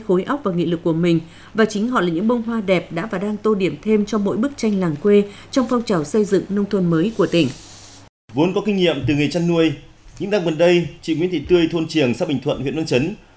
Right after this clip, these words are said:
Speaker 2: mỗi lứa chăn nuôi hàng trăm con lợn thương phẩm và lợn nái sinh sản. Để không ảnh hưởng đến môi trường và người dân xung quanh, chị Tươi đã xây dựng khu chuồng trại chăn nuôi cách xa khu dân cư, đồng thời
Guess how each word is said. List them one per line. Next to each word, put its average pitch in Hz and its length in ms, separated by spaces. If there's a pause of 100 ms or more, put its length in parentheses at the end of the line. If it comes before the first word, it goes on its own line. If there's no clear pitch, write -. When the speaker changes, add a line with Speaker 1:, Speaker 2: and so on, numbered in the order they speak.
(120)
Speaker 2:
mỗi 170 180
lứa 151 220
chăn 165 160
nuôi 151 260 (200)
hàng 131 200
trăm 165 240
con 156 140
lợn 131 160
thương 160 120
phẩm 113 360
và 110 100
lợn 113 120
nái 107 120
sinh 143 140
sản. 117 260 (840)
Để - 120
không 170 140
ảnh 147 120
hưởng 117 180
đến 135 140
môi 156 120
trường 131 260
và 117 60
người 117 140
dân 139 180
xung 143 120
quanh, 139 260 (380)
chị 165 140
Tươi 180 160
đã 160 100
xây 175 180
dựng 151 320
khu 175 180
chuồng 139 160
trại 131 260 (320)
chăn 160 200
nuôi 160 160
cách 180 140
xa 143 180
khu 147 140
dân 139 160
cư, 147 240 (400)
đồng 147 240
thời 147 220